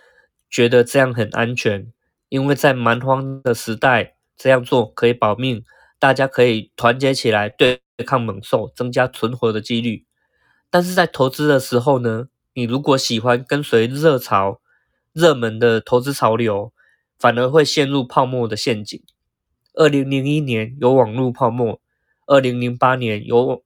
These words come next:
有房地产造成的次贷泡沫，以及后来比特币的价格也疯涨。层出不穷的投资泡沫一再提醒我们，人类，人类这个人性中的贪婪跟恐惧会深刻的影响我们的投资。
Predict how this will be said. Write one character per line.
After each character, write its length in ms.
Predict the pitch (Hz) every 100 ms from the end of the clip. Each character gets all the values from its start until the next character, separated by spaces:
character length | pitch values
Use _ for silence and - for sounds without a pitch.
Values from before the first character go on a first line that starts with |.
| -
有 140 | 117
房 220 | 117 120
地 140 | 147 139
产 200 | 113 107
造 160 | 139
成 220 | 123 107
的 100 | 107
次 240 | 104 - 131
贷 160 | 131
泡 200 | 113 127
沫， 300 | 110 120 104 _ _ _ _
以 120 | - 117
及 160 | 120
后 220 | 120 156
来 180 | 139 113
比 160 | 117 110
特 180 | 139 131
币 300 | 147 123 113
的 260 | 113 107 _
价 180 | - 127
格 160 | - 113
也 180 | 110
疯 320 | 107 - 139 147
涨。 240 | 117 85 _ _ _ _ _ _
层 240 | - 139 147
出 180 | 185
不 120 | 180 185
穷 240 | 131 117
的 100 | 123
投 200 | 120 120
资 160 | 139 143
泡 180 | 147
沫 320 | 127 131 110 -
一 100 | -
再 220 | 120 151
提 160 | 135 123
醒 240 | 120 127 135
我 100 | 107
们， 280 | 110 101 - _ _ _ _ _
人 300 | 127 127 139
类， 280 | 156 156 - _
人 280 | - 131 135
类 180 | 156 139
这 120 | 151
个 140 | 139
人 260 | 123 113 117
性 220 | - 143
中 160 | 139 139
的 100 | 123
贪 240 | - 135
婪 220 | 131 110 120
跟 160 | 127
恐 240 | - 113 107
惧 320 | 135 107 - _ _
会 140 | - 147
深 320 | - 139 143
刻 200 | - 147
的 60 | 113
影 160 | 113
响 220 | 120 120
我 120 | 123 107
们 140 | 107
的 80 | 110
投 220 | - 104
资。 340 | - 110 104